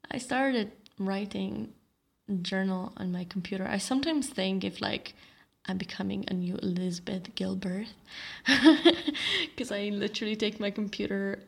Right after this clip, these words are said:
everywhere and I started journaling in my computer 'cause it's just gonna be easier when I'm gonna be writing a book to have all the notes in the computer already rather than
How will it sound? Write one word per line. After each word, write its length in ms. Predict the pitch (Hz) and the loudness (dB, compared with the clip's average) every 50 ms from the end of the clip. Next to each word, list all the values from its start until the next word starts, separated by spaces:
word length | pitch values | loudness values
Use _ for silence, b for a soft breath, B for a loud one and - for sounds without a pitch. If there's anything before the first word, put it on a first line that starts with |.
| - - - | -12 -4 0
everywhere 600 | - 214 190 208 214 196 196 190 196 214 254 - | 0 2 2 2 2 2 2 2 2 2 2 0
and 140 | - 208 196 | 0 0 0
I 100 | 190 196 | 0 0
started 520 | 190 - - - 190 190 190 190 196 180 180 | -2 -4 -4 -2 0 0 2 2 2 0 0
journaling 500 | - 185 196 190 190 190 190 190 190 190 | 0 0 0 0 0 0 0 0 0 0
in 100 | 185 190 | 0 -2
my 140 | 190 190 | -2 -4
computer 540 | 190 - 202 180 - - 202 196 196 196 196 | -4 -4 -6 -4 -2 -2 0 0 0 0 -2
'cause 220 | 196 - 202 190 196 | -4 -6 -6 -6 -6
it's 160 | 190 180 - | -4 -4 -4
just 200 | - - - - | -6 -6 -6 -6
gonna 120 | 220 214 | -4 -4
be 220 | 180 190 - - 196 | -4 -4 -4 -2 -2
easier 300 | 185 190 - - 214 214 | -2 -2 -2 -2 -2 -2
when 160 | 208 202 208 | -2 -2 -2
I'm 100 | 202 202 | -2 -2
gonna 160 | 202 - 214 | -2 -2 0
be 140 | 214 - 101 | 0 0 0
writing 340 | 196 190 - - 190 190 185 | 2 0 0 0 0 0 0
a 60 | 180 | 0
book 380 | 175 214 202 196 196 196 - B B B B B B B B | 0 2 2 2 2 -2 -6 B B B B B B B B
to 100 | - 226 | -6 -4
have 180 | 202 185 190 190 190 - | -2 -2 -2 -2 -2 0
all 160 | - 202 196 | 0 2 2
the 80 | 190 | 4
notes 300 | 190 190 185 185 185 190 | 2 2 2 0 -2 -4
in 320 | - - 185 180 180 185 - B B B B B B B B | -2 -2 0 0 -2 -2 -6 B B B B B B B B
the 80 | - | -8
computer 420 | - 202 196 - - 196 185 190 202 | -4 -4 -2 0 0 2 2 2 2
already 580 | 190 180 190 208 208 208 202 196 196 202 196 196 | 2 2 4 6 6 6 4 4 2 2 0 -2
rather 280 | 202 196 190 185 190 190 | -2 -2 -2 -2 -2 -2
than 460 | 180 190 190 190 190 190 190 190 | -2 0 0 0 0 0 0 -2